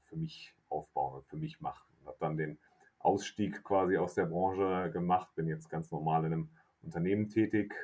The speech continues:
und ja, baue das Ganze jetzt quasi auch wieder einmal auf, äh, aber dieses Mal für mich. Und hab dann natürlich auch den Schluss gehabt, jetzt machst du's für dich, jetzt machst du's so, wie du denkst, dass es richtig ist.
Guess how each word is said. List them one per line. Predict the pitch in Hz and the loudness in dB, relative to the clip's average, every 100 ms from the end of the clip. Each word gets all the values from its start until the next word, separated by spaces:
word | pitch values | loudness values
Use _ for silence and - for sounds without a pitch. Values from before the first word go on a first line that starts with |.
| - | -10
und | - 85 85 85 - - | -4 -2 0 -2 -4 4
ja, | - 95 | 8 8
baue | - 87 92 92 | 8 6 6 6
das | 85 87 - | 2 0 0
Ganze | 90 90 | -2 2
jetzt | 92 - | 0 0
quasi | 101 87 90 87 | 0 0 2 0
auch | - 104 104 - 87 | 4 4 4 -2 -4
wieder | 113 139 139 135 139 135 | 2 6 6 6 2 -2
einmal | - 113 117 113 87 | 0 2 4 4 6
auf, | 85 - 160 - | 8 8 6 0
äh, | - 98 | -2 2
aber | 73 98 | 4 6
dieses | 95 113 110 - | 4 2 -2 2
Mal | 98 | 0
für | 98 107 | 2 4
mich. | 131 156 - _ - - - _ | 6 4 -2 _ -20 -20 -20 _
Und | - 98 98 95 | 2 4 2 0
hab | 107 - | -2 0
dann | 95 | 0
natürlich | 92 95 90 | 0 0 0
auch | |
den | 82 90 | 0 0
Schluss | 95 90 | 0 -2
gehabt, | 92 92 - | -2 -2 -2
jetzt | 87 85 - | -4 -4 -4
machst | 90 87 - | -4 -4 -6
du's | 87 | -12
für | - | -8
dich, | 85 95 - | -6 -4 -2
jetzt | 82 - | -4 -4
machst | 85 - - | -6 -4 -6
du's | 87 - | -8 -2
so, | 95 87 | 2 2
wie | 85 | 0
du | 80 | -2
denkst, | 80 80 | -2 -2
dass | - - | -6 -12
es | - | -10
richtig | 92 - 87 - | -10 -10 -4 0
ist. | - - | 0 -2